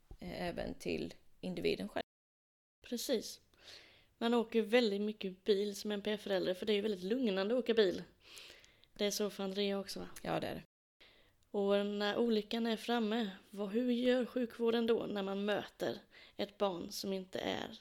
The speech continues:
Speaker 2: talbar, inte har ett s-, verbalt språk? Och då är det ju bra att veta hur man ska göra med bemötandet, så man inte bara går in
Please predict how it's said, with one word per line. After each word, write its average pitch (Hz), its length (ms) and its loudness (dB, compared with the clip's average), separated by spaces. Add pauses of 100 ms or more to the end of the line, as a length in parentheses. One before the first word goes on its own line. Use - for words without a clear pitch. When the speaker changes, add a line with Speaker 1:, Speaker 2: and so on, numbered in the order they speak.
(120)
Speaker 2:
talbar, - 540 -4 (120)
inte 202 260 -6
har 190 180 -6
ett - 180 -16
s-, - 260 -12
verbalt 196 520 0
språk? - 600 -4 (1080)
Och 208 100 -6
då 233 300 4 (800)
är 226 100 0
det 220 60 4
ju 220 60 4
bra 190 200 0
att 170 60 0
veta 202 200 -2
hur - 60 -4
man - 80 -4
ska - 160 -4
göra 247 320 -2
med 196 140 -2
bemötandet, 185 840 -4
så - 200 -8
man 196 60 -2
inte 190 140 -6
bara 190 300 2
går 208 200 0
in 202 480 4